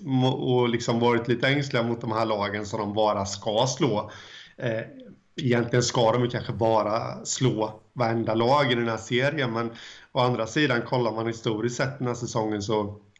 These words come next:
premiären, de, de slog Mariestad. Eh, de vann mot Lindlöven i, eh, går, eh, från det att vi spelade in detta.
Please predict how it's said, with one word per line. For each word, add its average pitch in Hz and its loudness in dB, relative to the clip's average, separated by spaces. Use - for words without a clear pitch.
premiären, 110 2
de, 117 0
de 113 0
slog 107 0
Mariestad. 120 4
Eh, 110 -2
de 110 2
vann 107 4
mot 113 0
Lindlöven 113 2
i, 107 -2
eh, 101 0
går, 135 4
eh, 110 4
från 117 2
det 110 4
att 107 -2
vi 117 -2
spelade 113 2
in 110 0
detta. 120 0